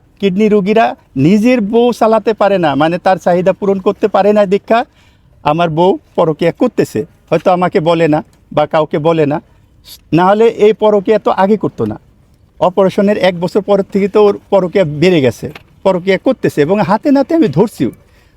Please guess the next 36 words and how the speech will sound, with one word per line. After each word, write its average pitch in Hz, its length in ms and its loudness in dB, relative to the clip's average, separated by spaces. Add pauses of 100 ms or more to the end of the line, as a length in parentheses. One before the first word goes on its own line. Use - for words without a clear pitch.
আর 156 120 0
আমার 214 340 2
মতো 240 260 0
এই 226 120 2
যে 226 100 0 (140)
অসুস্থ, 202 440 -2 (600)
আপনারা 220 380 0
দেখতে 208 340 -2
পাচ্ছেন 180 320 0
যে 160 80 0
আমি 170 160 -2
কাঁপি, 165 340 -4 (480)
আমি 202 200 0
এত 226 160 0
পাওয়ারফুল 214 460 0
ওষুধ 165 280 -2
খাই। 123 140 0 (340)
আমার 226 320 2
মতো 262 540 2
রুগী 202 480 0 (540)
এই 240 160 2
জীবনে, 220 340 2
আমি 165 240 2
যতদিন 196 420 0
বেঁচে 190 280 0
আছি, 147 280 -4
এই 208 160 0
জীবনে 233 440 -2
কখনোই 247 520 2
এর 208 240 0
একটা 208 280 0
বউ 170 360 2 (500)
বা 165 180 0
এর 185 60 2
একটা 185 200 -2
গার্লফ্রেন্ড 143 600 0